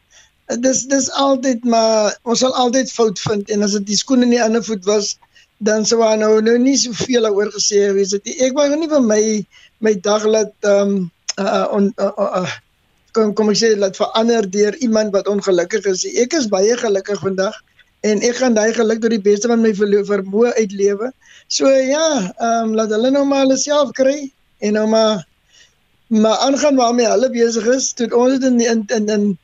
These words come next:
in, uh, twintig, twintig sestien oorge-, ag, twintig elf oorgekom het, het die een van hulle iets gesê wat, wat, wat ons na hom geluister het. So ons het nie nodig om na hulle te luister nie.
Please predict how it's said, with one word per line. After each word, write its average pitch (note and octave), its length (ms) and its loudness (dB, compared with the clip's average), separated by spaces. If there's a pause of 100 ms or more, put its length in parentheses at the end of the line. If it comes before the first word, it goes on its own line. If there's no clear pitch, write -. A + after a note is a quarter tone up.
(500)
in, G3+ 420 2
uh, G3 240 2
twintig, A3+ 540 0 (1120)
twintig A#3 340 0
sestien C4+ 440 0
oorge-, C4 280 2
ag, A#3 180 -4 (100)
twintig A#3+ 560 0
elf C#4 240 0
oorgekom B3+ 520 0
het, C#4 120 -6
het A3+ 120 -2
die C4 220 0
een D#4 100 0
van D#4+ 160 2
hulle A3 240 2 (220)
iets G#3 220 -4
gesê A#3 440 0
wat, G3 160 -2 (200)
wat, G3+ 160 -4 (240)
wat G3 180 0
ons G#3+ 460 0
na G#3 140 0
hom G3 140 0
geluister G3 480 0
het. G3 120 -14
So A3 160 0
ons A#3 160 2
het D#4 80 -4
nie C4+ 100 2
nodig A3+ 180 2
om A3 40 -2
na G#3 140 0
hulle A3 140 2
te A3+ 120 0
luister F#3+ 400 -2
nie. F3 60 -16